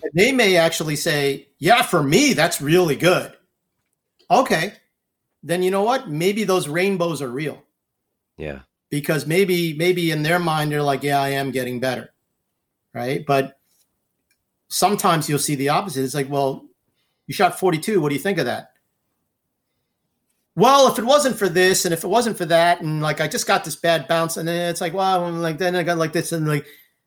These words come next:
Speaker 1: "Well, you are the most unlucky golfer I've ever heard in my life. So, you know,
Speaker 2: Mm-hmm.
Speaker 1: based, based, according to you, if it wasn't for all these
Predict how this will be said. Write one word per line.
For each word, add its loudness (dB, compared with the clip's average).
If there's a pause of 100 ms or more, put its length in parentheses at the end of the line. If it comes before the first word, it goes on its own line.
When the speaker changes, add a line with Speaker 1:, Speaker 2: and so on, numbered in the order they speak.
(120)
Speaker 1:
"Well, -6
you -2
are 4
the -2
most -2
unlucky 2
golfer 0
I've -6
ever -4
heard -2
in -6
my -8
life. 0
So, -6
you -2
know, -2
Speaker 2:
Mm-hmm. 0 (180)
Speaker 1:
based, -18
based, 0
according 0
to -4
you, 2
if -4
it -4
wasn't 0
for 2
all 6
these 0